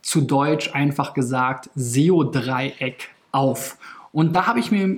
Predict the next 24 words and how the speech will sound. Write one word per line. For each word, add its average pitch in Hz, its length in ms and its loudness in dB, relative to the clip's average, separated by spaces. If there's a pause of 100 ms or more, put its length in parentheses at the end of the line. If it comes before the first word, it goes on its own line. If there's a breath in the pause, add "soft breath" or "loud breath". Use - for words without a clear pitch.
mich 180 260 0
mal 160 420 2
gefragt, 160 640 -2
wo 160 60 4
kommt 175 260 0
dieser 160 200 2
Begriff 139 360 0
eigentlich 156 460 -4
her? 254 400 2 (340 loud breath)
Ähm, 160 360 4
und 156 420 4
ist - 160 -2
das 160 180 -2
was, 147 180 -2
was 143 140 -2
sich 143 140 -2
der 147 120 2
Marco 160 340 2
ausgedacht - 680 -2
hat - 160 -4
oder 147 160 -2
gibt 165 220 -4
es 160 140 -6
da 131 360 -2